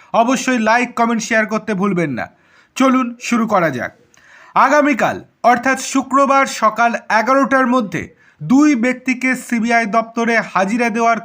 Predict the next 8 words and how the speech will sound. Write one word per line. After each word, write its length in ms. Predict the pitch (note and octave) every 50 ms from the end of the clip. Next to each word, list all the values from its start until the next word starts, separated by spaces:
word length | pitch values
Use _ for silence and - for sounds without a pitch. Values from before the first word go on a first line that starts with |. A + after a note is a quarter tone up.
| -
কড়া 280 | - G#3+ A3+ A#3 A#3+ A#3+ A#3+
নির্দেশ 340 | A#3 A3+ G#3+ F#3+ G3 A#3 G#3 -
দেওয়া 220 | - A3 G#3+ G#3+ G3
হলো। 220 | G3+ F#3 C#3+ G2+ - - _ _ _ _ _ _ _ - - - - -
মেল 280 | E3 G3+ B3+ C#4+ D4+ D4 C4+
মারফত 460 | B3 C4 C4 C4 C4 - B3 B3+ B3 B3+ -
তাদেরকে 440 | A3+ G#3 G3+ G#3+ A3 G#3+ G#3 - A3+ A3+
নির্দেশ 400 | G#3+ A#3 B3 G3+ G3 B3+ C4+ C4